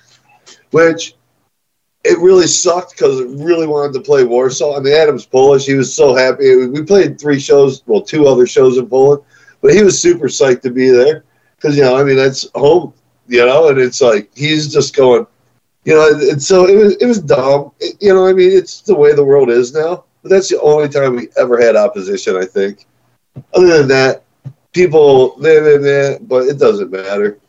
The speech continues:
You know, you're gonna get some people that, you always get people that don't like something, you know? And with the internet, everyone has a, a, a voice, so thirty years ago, no, you didn't hear it. Now you do, you know?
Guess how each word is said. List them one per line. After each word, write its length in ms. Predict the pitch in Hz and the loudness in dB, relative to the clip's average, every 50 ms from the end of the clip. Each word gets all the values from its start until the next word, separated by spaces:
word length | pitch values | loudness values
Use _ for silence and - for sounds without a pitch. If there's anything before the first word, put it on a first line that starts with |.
| _ _ _ _ _ _ _ | _ _ _ _ _ _ _
You 100 | 117 113 | -2 0
know, 140 | 110 113 120 | 2 2 2
you're 140 | 127 143 143 | 2 2 2
gonna 160 | 156 143 135 | 2 2 2
get 200 | 127 127 120 - | 2 0 -2 -2
some 220 | - - 117 110 107 | -4 -6 -6 -4 -2
people 260 | 123 123 117 113 113 | 0 0 0 2 2
that, 200 | 113 110 104 - - _ _ _ _ _ | 2 2 2 0 -6 _ _ _ _ _
you 180 | 180 190 202 202 | -2 2 2 4
always 220 | 196 180 160 143 | 4 2 2 0
get 240 | 135 147 139 127 - | 0 0 0 0 0
people 260 | - 135 135 113 120 123 | -2 -6 -4 -2 0 0
that 180 | 120 113 110 104 | 0 0 2 2
don't 180 | 117 113 107 | 0 0 2
like 220 | 104 113 107 101 - | 2 0 0 -2 -2
something, 500 | - - 107 104 104 - 95 92 92 95 | -4 -2 -2 -2 -2 -2 -4 -4 -2 -2
you 100 | 95 95 | -2 -2
know? 240 | 98 101 107 107 _ _ _ _ _ _ _ _ _ | -2 -2 -4 -6 _ _ _ _ _ _ _ _ _
And 100 | - 131 | 0 0
with 140 | 147 147 147 | 0 2 2
the 120 | 147 143 | 2 2
internet, 520 | 156 160 160 151 139 135 135 131 127 - _ _ _ - | 2 2 0 -2 0 0 0 -2 -2 -4 _ _ _ -4
everyone 380 | 156 151 147 147 143 143 139 131 123 120 - - - - | -2 -2 0 0 0 0 0 0 -2 -6 -10 -12 -6 0
has 240 | 143 139 139 123 120 | 0 2 2 2 0
a, 40 | 127 | 0
a, 300 | 120 113 - 123 120 110 - - | 0 0 0 -2 -2 -4 -4 -6
a 60 | 123 113 | -8 -6
voice, 380 | 110 123 139 135 98 85 - | -2 0 0 0 0 -2 -6
so 540 | - - - - - 110 101 95 92 95 95 - - - - _ _ _ _ _ _ _ - - _ _ _ _ - - - _ _ _ _ _ _ _ - | -8 -10 -10 -6 -2 -2 0 0 -2 -4 -6 -10 -18 -20 -20 _ _ _ _ _ _ _ -20 -20 _ _ _ _ -20 -20 -20 _ _ _ _ _ _ _ -4
thirty 240 | 151 151 147 143 | -2 0 0 0
years 260 | 143 151 160 165 151 139 | 0 0 0 0 0 -2
ago, 300 | 135 135 139 139 135 131 | 0 0 2 2 2 0
no, 260 | 127 135 135 131 - - | -2 -4 -6 -6 -4 -4
you 120 | 131 139 | -2 0
didn't 220 | 143 143 131 113 107 | 2 2 0 0 0
hear 220 | 135 147 147 127 | 0 2 2 2
it. 220 | 110 98 - - 113 | 0 -2 -6 -6 -6
Now 180 | 120 127 127 | -4 -2 0
you 140 | 120 120 113 | 0 0 0
do, 340 | 104 117 120 107 90 82 82 | 0 0 0 0 0 -2 -6
you 160 | 92 104 104 101 | -6 -4 -2 -2
know? 260 | 110 113 120 123 | 0 -2 -2 -4